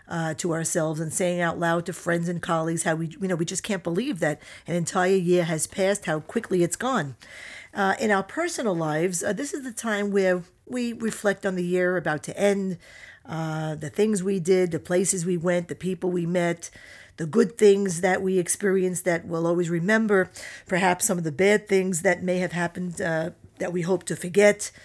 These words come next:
uh, the mistakes we made this year that we hope not to repeat in the new year, and the things that, you know, we're looking forward to doing in twenty eighteen. Uh, for business owners,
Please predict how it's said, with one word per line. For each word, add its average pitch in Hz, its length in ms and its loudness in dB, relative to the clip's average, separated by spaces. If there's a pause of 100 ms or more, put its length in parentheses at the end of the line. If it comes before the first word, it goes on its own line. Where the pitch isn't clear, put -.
(240)
uh, 175 160 -4
the 160 140 -4
mistakes 175 540 0
we 214 120 -2
made 196 360 4
this 185 260 -2
year 190 220 4
that 180 160 -2
we 165 80 -4
hope 180 280 -2
not 175 220 2
to 196 80 -6
repeat 180 380 -2
in 170 80 0
the 165 80 -2
new 208 160 2
year, 202 400 2 (440)
and 233 160 0
the 247 60 0
things 285 300 -2
that, 247 160 2
you 240 80 -2
know, 240 80 2
we're 240 100 0
looking 226 240 -4
forward 277 320 -2
to - 80 -4
doing 165 320 -2
in 196 80 -2
twenty 196 320 -2
eighteen. 190 500 -2 (560)
Uh, 190 160 -2
for 214 140 -2
business 277 420 0
owners, 180 520 0